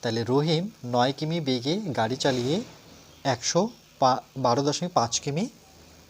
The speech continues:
গেল বা যান। রহিম বা সে লিখতে পারতাম, সে মানে রহিমকেই বোঝাচ্ছিল। রহিম বারো কিমি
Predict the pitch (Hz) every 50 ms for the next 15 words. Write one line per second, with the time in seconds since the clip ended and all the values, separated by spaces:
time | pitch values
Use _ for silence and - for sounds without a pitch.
0 | - - - 117 127 117 104 101 - - - - - - - _ _ _ _ _
1 | _ _ _ _ _ _ _ _ _ _ _ _ _ _ _ _ 127 135 131 117
2 | - 117 101 95 104 - - _ _ _ _ _ _ _ _ - _ _ _ _
3 | _ - - _ _ _ _ - - - - - - - - - - - - -
4 | - - - _ _ _ _ _ _ _ _ _ _ _ _ _ _ _ _ _
5 | _ - _ _ _ _ _ _ - - - - 131 123 127 156 185 185 151 131
6 | 131 156 180 175 - _ - - - - - _ _ _ _ _ _ _ _ _
7 | _ _ _ - - 127 123 120 - - - - 143 139 139 131 - - 131 120
8 | 117 - - 127 147 160 - _ _ _ _ _ _ _ _ _ _ _ _ _
9 | _ _ _ _ _ - - - - - 131 127 127 127 131 123 117 117 131 127
10 | 120 - 139 127 123 110 110 117 113 - - 120 135 160 - - - - - -
11 | _ _ _ _ _ _ _ _ - 131 127 151 185 180 156 147 165 185 - -
12 | _ - _ _ _ _ _ - _ _ _ _ - - - 127 120 135 139 156
13 | 196 202 - 147 120 117 131 175